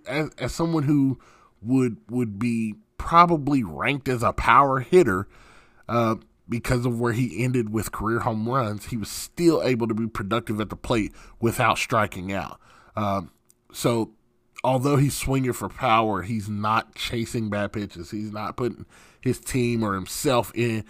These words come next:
a deficit by going up there, striking out, and chasing home runs, which I think is something that we see nowadays in games where if you're a power hitter, you're looking at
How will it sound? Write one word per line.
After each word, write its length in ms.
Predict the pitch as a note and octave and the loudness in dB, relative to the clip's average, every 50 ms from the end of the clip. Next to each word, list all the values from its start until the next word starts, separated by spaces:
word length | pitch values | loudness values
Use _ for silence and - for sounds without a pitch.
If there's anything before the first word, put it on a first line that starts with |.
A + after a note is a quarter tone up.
| - - - - - | -16 -20 -18 -8 -6
a 80 | G#2+ G2+ | -6 -4
deficit 720 | F#2+ F#2 B2 A2+ G2 G#2 F#2+ - - A#2+ A2 F2 E2 F#2+ | -2 0 0 0 0 -4 -8 -6 -2 -2 -2 -2 -2 -2
by 320 | G2+ G2+ G2 F#2 F#2 F#2 | 0 2 2 2 0 -2
going 300 | F2+ E2+ A2 A2+ G#2+ G#2 | -2 -4 -4 -2 -2 -2
up 140 | G2 F#2+ - | -2 -4 0
there, 200 | - A#2 G2 F#2+ | 0 -2 0 0
striking 480 | - - - A2 G#2+ G2+ - A2 G#2 G#2 | -2 -2 -2 -2 -2 -2 -4 -6 -6 -4
out, 180 | G#2 G#2 F#2 | -2 -2 -2
and 100 | G2 A2 - | -4 -4 -6
chasing 460 | - - - C3 C#3+ C3 - A2+ F#2+ | -6 -2 0 0 0 2 0 -2 -2
home 300 | F2 G#2 G2+ G2 E2 D#2+ | -2 -2 -4 -4 -4 -6
runs, 280 | E2+ D#2+ C#2+ B1 - - _ - - - - - _ _ - | -6 -6 -6 -10 -14 -20 _ -20 -20 -20 -20 -20 _ _ -2
which 180 | A2 A#2 - | -2 0 0
I 80 | A2 G2+ | 0 -2
think 240 | - A#2+ A2 F2 G2 | 0 -2 -2 -2 -2
is 160 | F#2+ F#2+ - | -4 -4 -4
something 400 | - - - C#3 B2+ - A#2+ A2 | -6 -2 0 0 2 2 0 -2
that 100 | G#2 F2+ | 0 -2
we 80 | G#2 G#2+ | -2 -4
see 240 | - - B2 A2+ | -4 -4 -6 -4
nowadays 880 | G2 G2 F2 D#2+ D#2 G2 G#2 A#2 A2 G2 F2+ F#2 G2 G2 G2 F#2+ - - | -4 -4 -6 -6 -4 -2 0 0 0 0 -2 -2 -4 -4 -4 -6 -6 -8
in 140 | G#2 F#2 | -8 -8
games 440 | F#2 F#2 A2+ A2 A2+ A2+ G#2+ G2 - | -6 -6 -6 -4 -4 -4 -6 -8 -8
where 220 | A2 G#2 F#2 E2+ F2 - - - - - _ | -8 -8 -8 -10 -12 -14 -16 -20 -20 -20 _
if 80 | - - | -2 -2
you're 80 | A2+ | -2
a 20 | - | 0
power 340 | - - A#2 A#2 A2+ G2+ | 2 4 6 6 6 6
hitter, 240 | F2 G#2 G#2+ F#2 F#2+ | 4 2 0 -2 -2
you're 240 | F2+ F#2+ A2+ A#2+ G2+ | -4 -2 -2 -2 -2
looking 440 | F#2 F2 G#2 A2+ - - F2+ E2 E2 | -2 -4 -6 -8 -6 -6 -6 -6 -6
at 240 | D2 C2+ - - | -8 -8 -10 -14